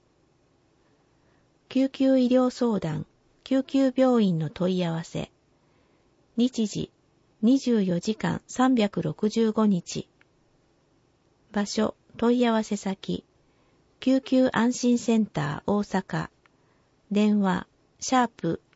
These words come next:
七一一九または零六六五八二の七一一九。どこに相談すればよいかわからない場合は、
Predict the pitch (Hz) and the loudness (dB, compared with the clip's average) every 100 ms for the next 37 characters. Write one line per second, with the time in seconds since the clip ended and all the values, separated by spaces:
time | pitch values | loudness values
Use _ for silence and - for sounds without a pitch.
0 | _ 170 190 226 247 254 247 - 175 - | _ 0 2 4 2 2 -2 -4 -4 -4
1 | 156 - 214 - 214 180 - _ _ _ | -8 -6 -6 -4 -2 -2 -4 _ _ _
2 | _ - 190 - 214 170 170 _ _ _ | _ -4 -4 -2 -2 -2 -6 _ _ _
3 | - 220 247 247 233 226 170 - - _ | -2 2 4 4 0 0 -4 -4 -8 _
4 | _ 185 196 - 254 262 254 170 - 175 | _ 0 0 0 0 4 4 2 -2 -6
5 | - 226 233 233 196 170 175 - _ _ | -2 2 4 4 4 0 -4 -6 _ _
6 | _ - 196 208 247 254 247 240 - 180 | _ -4 0 2 2 2 0 -2 -4 -4
7 | - 147 - 208 202 - 196 151 - _ | -4 -8 -6 -6 -6 -2 -2 -2 -10 _
8 | _ _ _ _ _ _ _ _ _ _ | _ _ _ _ _ _ _ _ _ _
9 | _ _ _ _ _ _ _ _ 214 277 | _ _ _ _ _ _ _ _ 0 2
10 | 285 269 233 220 220 226 226 - 220 226 | 4 4 4 0 0 0 -2 0 -2 0
11 | 190 190 208 - 165 170 226 247 240 208 | 0 2 0 -2 -4 -2 0 2 2 0
12 | 165 156 156 160 156 160 | -2 -4 -4 -4 -6 -6